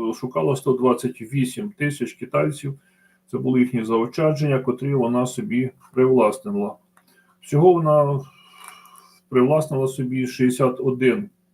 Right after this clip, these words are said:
е, К біткоїнів,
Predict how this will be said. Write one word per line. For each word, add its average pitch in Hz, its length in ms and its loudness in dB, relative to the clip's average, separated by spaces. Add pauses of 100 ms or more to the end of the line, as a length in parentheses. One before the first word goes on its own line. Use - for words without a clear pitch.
(920)
е, 107 180 -6
К - 400 2 (400)
біткоїнів, 120 760 -2